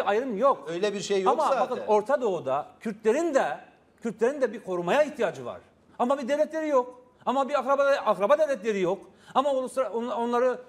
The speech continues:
Speaker 1: e, koruyan bir uluslararası güç yok istisna son
Speaker 2: Türkmenlerin
Speaker 1: yıllardaki
Speaker 2: var mı?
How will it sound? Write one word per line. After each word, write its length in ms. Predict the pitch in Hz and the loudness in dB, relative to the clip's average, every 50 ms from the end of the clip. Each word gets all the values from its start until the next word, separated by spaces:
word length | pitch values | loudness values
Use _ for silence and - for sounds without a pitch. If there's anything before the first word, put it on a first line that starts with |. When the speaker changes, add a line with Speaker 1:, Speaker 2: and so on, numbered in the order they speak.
| - - - | -18 -10 -8
Speaker 1:
e, 60 | 226 | -4
koruyan 460 | 208 - 262 269 240 226 233 233 233 | 0 2 2 2 2 0 -6 -8 -8
bir 60 | 220 247 | -8 -6
uluslararası 720 | 233 220 - 247 240 233 220 202 208 - 247 247 247 247 - - - | -6 -4 -2 -2 0 0 0 -2 -2 -2 -2 -2 -2 -4 -8 -14 -2
güç 280 | 208 294 359 359 - 294 | 0 2 2 2 2 0
yok 220 | 302 262 254 226 | 0 0 0 -2
istisna 300 | 226 - 233 208 165 226 220 220 190 | -6 -12 -10 -6 -2 0 0 0 0
son 120 | 226 233 | 0 0
Speaker 2:
Türkmenlerin 180 | 233 214 220 226 | 0 0 2 2
Speaker 1:
yıllardaki 460 | 226 233 214 220 202 180 165 160 190 | 2 2 2 2 0 0 0 -2 -6
Speaker 2:
var 60 | 240 | -10
mı? 40 | 285 | -10